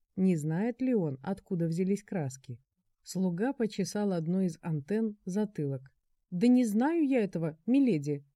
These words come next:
извиняющимся тоном ответил он. Милорд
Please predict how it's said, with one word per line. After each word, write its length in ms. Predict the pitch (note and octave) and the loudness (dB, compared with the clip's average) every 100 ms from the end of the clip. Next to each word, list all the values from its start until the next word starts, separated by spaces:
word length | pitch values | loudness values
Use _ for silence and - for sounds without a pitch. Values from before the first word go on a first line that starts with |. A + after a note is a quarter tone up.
| _ _ - | _ _ -4
извиняющимся 880 | G3 F#3+ G3+ F#3+ E3+ E3 F3 D#3+ D#3+ | -2 2 2 2 0 -4 -6 -6 -6
тоном 440 | - B3 A#3 G#3+ - | -2 0 -2 -4 -8
ответил 640 | G#3+ - F3 C#3+ C3+ B2 | -8 -4 -2 -2 -4 -8
он. 160 | B2+ B2 _ _ _ _ - | -8 -10 _ _ _ _ 0
Милорд 580 | G#3+ B3 B3+ A#3 A3 | 2 4 4 4 0